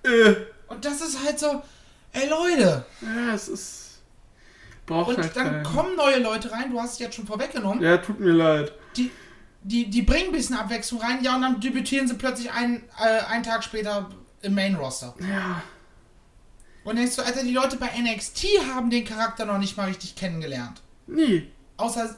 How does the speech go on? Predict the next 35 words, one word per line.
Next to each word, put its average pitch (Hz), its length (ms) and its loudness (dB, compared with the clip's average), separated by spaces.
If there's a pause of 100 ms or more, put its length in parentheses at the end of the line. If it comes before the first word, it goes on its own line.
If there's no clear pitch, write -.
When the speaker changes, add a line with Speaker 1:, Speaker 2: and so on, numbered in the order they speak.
Speaker 2:
außer 240 280 0
sie 220 120 -2
haben, 214 240 -2
äh, 202 320 0
zwei, 214 260 -2
drei 196 160 2
Memes 226 360 8
gesehen. 165 420 -2 (260)
Speaker 1:
<laughs> 190 80 4 (1800)
Speaker 2:
So, 240 120 -4
die 254 120 0
haben 302 180 2
noch 262 120 -2
gar 247 160 2
nicht 247 160 2
verstanden, 294 460 -2
was 247 160 0
das 240 180 -2
für 240 160 -6
ein 226 100 -6
genialer 214 440 -2
Wrestler 254 420 -4
ist. - 300 -14
Speaker 1:
Ja. - 400 2 (160)
Speaker 2:
Nein, 226 200 2
jetzt 254 160 -2
wird 247 140 -4
er 247 80 0
ins 226 220 -4
Main-Roster 240 500 -2
geholt, 190 400 -2 (800)
wo 226 440 0
ich - 220 -6
garantiere 190 760 2
dir, 311 180 -2